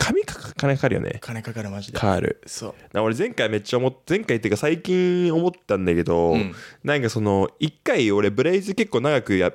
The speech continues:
Speaker 1: いつもやるんだけど、
Speaker 2: うん。
Speaker 1: なんか自分でほどいたんやね。ほどいてみたんだよね。
Speaker 2: うん。
Speaker 1: なんかそう、フィンガーコイルとかやりたいな、みたいな。
Speaker 2: うん。
Speaker 1: じゃけもうひどくて。もうむっちゃ絡まるし、
Speaker 2: うん。
Speaker 1: もうまとまんねえし、みたいな。うわ、
Speaker 2: うん。
Speaker 1: マジこれ大変だわ、みたいな。で、やっぱ、ドレッドとかブレイズとか、あの、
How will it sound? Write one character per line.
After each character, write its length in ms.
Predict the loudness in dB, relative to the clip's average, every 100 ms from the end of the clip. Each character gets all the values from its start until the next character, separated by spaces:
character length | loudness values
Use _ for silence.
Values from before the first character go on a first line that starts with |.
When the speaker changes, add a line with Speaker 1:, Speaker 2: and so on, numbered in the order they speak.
| -2
Speaker 1:
い 60 | 0
つ 60 |
も 40 | 2
や 80 |
る 80 | 2
ん 40 | 0
だ 100 | 0
け 80 |
ど、 240 | 2 2 2
Speaker 2:
う 20 |
ん。 100 | -2
Speaker 1:
な 20 |
ん 60 | -6
か 20 | -12 -2
自 180 | -2 0
分 80 | 0
で 80 | 0
ほ 100 | 0
ど 80 | 0
い 60 |
た 80 | 0
ん 100 | 0
や 60 | 0
ね。 180 | -4 -6
ほ 100 | -2
ど 80 | -2
い 40 |
て 80 | 0
み 100 | 0
た 100 | 0
ん 60 | -2
だ 80 | -6
よ 60 |
ね。 160 | -8 -8
Speaker 2:
う 60 | -6
ん。 0 |
Speaker 1:
な 40 |
ん 20 |
か 80 | -2
そ 80 | -2
う、 20 |
フ 80 | -2
ィ 40 |
ン 20 | 0
ガ 80 |
ー 20 | 2
コ 80 |
イ 20 | 2
ル 20 |
と 40 |
か 40 | 2
や 40 |
り 40 | 2
た 80 | 0
い 80 |
な、 60 | 0
み 60 | -4
た 80 |
い 60 | -6
な。 120 | -8 -8
Speaker 2:
う 40 | -10
ん。 100 | -8
Speaker 1:
じ 100 | -8
ゃ 20 |
け 80 | -6
も 100 | -8
う 40 |
ひ 180 | -10 -2
ど 100 | -2
く 80 | -2
て。 160 | -6 -6 _ _ -18 -4
も 120 | 2
う 20 |
む 80 | 2
っ 20 |
ち 140 | 2
ゃ 40 | 0
絡 200 | 2 2
ま 100 | 2
る 80 | -2
し、 380 | -2 -2 -2 -4
Speaker 2:
う 60 |
ん。 40 | -4
Speaker 1:
も 40 |
う 40 | -2
ま 120 | 0 0
と 140 | 0
ま 80 | 0
ん 100 | 2
ね 80 | 0
え 60 |
し、 120 | 0 -4
み 60 |
た 100 | -6
い 40 | -6
な。 100 | -2
う 40 |
わ、 60 | 0
Speaker 2:
う 40 |
ん。 40 | 0
Speaker 1:
マ 80 |
ジ 80 | -2
こ 100 | 0
れ 60 | 0
大 100 | 2
変 140 | 2
だ 100 | 2
わ、 80 | 0
み 60 | -2
た 100 | -6
い 60 |
な。 80 | -8 -12 -20 -4
で、 60 | -2
や 40 |
っ 40 | 2
ぱ、 220 | 0 0 -8 -16 -2
ド 140 | 0
レ 80 | 0
ッ 20 |
ド 80 | 0
と 120 | -4
か 280 | 0 0 2
ブ 80 | 2
レ 120 | 0
イ 40 | 0
ズ 120 | -2
と 80 | -2
か、 400 | 0 0 0 -2
あ 180 | -2 0
の、 440 | 2 2 0 -2